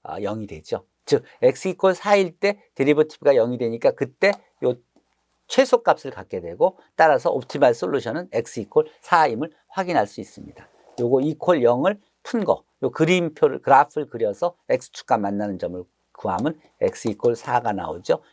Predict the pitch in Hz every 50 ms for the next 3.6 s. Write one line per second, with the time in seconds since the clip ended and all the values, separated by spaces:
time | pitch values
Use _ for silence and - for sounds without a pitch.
0 | _ - 127 131 139 170 151 139 113 104 160 175 - - _ _ _ _ _ _
1 | - 123 123 120 120 - - 247 254 240 226 - 220 185 139 139 127 123 - 117
2 | 139 180 196 _ _ _ _ _ _ _ _ _ _ _ - - 262 269 254 233
3 | - 196 170 143 120 104 107 95 87 117 170